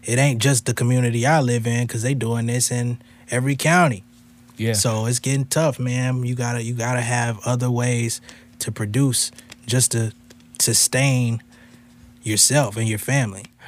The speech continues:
Speaker 2: Yeah, and going off of what J Nolan was talking about, so good example, Travis Scott. He had multiple source of income. He, well, he did a collaboration with, um, Reese's Puff.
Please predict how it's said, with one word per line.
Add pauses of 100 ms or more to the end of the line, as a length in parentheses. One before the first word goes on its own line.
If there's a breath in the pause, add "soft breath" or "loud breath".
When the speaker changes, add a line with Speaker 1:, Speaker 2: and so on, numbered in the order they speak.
(120)
Speaker 2:
Yeah,
and
going
off
of
what
J
Nolan
was
talking
about,
so
good
example,
Travis
Scott. (280 loud breath)
He
had
multiple
source
of
income.
He, (320 loud breath)
well,
he
did
a
collaboration
with, (120)
um, (360 loud breath)
Reese's
Puff.